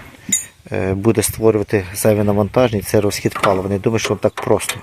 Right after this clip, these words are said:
Так, коли ви постійно працюєте, якийсь у вас кум, ще щось таке, вам треба сильна гідравліка, це добре.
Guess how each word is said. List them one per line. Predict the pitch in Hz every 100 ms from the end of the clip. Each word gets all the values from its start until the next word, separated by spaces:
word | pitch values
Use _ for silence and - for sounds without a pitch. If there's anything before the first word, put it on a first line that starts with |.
| - -
Так, | - 202
коли | - 113
ви | 107
постійно | - 107 - 110
працюєте, | 101 - 135 107
якийсь | 98 -
у | 98
вас | 95
кум, | - - 117
ще | - 120
щось | 110
таке, | - -
вам | 95
треба | 101 95 - - -
сильна | - 101
гідравліка, | 98 95 117 - 98 95 - - - -
це | - 107
добре. | 104 92 92